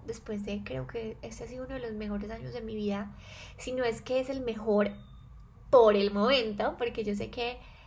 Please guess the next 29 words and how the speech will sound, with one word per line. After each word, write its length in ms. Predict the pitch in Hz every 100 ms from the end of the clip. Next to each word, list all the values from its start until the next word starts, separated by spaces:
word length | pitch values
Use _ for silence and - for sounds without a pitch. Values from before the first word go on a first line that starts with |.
| - - - -
siempre 760 | - - 226 233 226 226 240 254
van 160 | - 233
a 80 | 233
venir 420 | 226 226 214 - - -
mejores 440 | 247 240 226 220
cosas, 360 | - - - -
o 80 | -
sea, 200 | - 123
eso 280 | 123 117 -
no 100 | -
me 120 | 120
cabe 300 | - 240 240
duda. 280 | 240 240 254 - - - - - - - -
Ha 80 |
sido 240 | 233 247 254
un 60 | 277
año 180 | 269
lleno 240 | 269 277 285
de 80 | 269
expansión 580 | - - 226 226 254
y 100 | 254
lleno 200 | 247 220
de 80 | 220
aprendizajes. 880 | 226 220 208 196 269 262 - - - - - - - - - - - - - - - - 233
Y 540 | 220 208 196 196 - -
quería 240 | 226 214
compartir 480 | 208 277 247 220 208
con 180 | 220 233
ustedes 1000 | 277 - - 302 254 202 202 - -